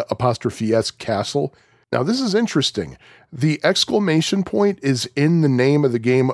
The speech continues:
on the marquee, but it's not there in the attract screen. I think that's true about the other game we're talking about, too.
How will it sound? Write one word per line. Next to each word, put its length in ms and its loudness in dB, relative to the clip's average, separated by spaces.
on 120 2
the 60 2
marquee, 760 0
but 160 2
it's 240 0
not 460 0
there 520 0
in 120 0
the 160 0
attract 440 0
screen. 420 -4
I 80 -8
think 260 0
that's 220 -2
true 240 0
about 240 0
the 140 0
other 180 0
game 220 -2
we're 80 -8
talking 400 -8
about, 340 -10
too. 320 -4